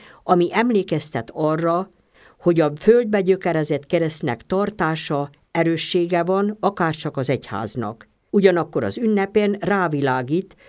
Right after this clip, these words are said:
hogy Isten önzetlenül odaad mindent, fiát,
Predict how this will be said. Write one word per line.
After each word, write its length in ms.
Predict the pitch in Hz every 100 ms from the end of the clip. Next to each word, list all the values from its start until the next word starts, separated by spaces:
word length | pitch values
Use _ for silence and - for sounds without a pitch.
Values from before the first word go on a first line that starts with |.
| -
hogy 160 | 143 151
Isten 460 | 233 220 - 214 214
önzetlenül 840 | 247 208 156 160 147 151 160 170
odaad 440 | 190 196 147 127 127
mindent, 640 | 165 175 190 208 220 214 _ _ _
fiát, 680 | - 160 175 180 208 214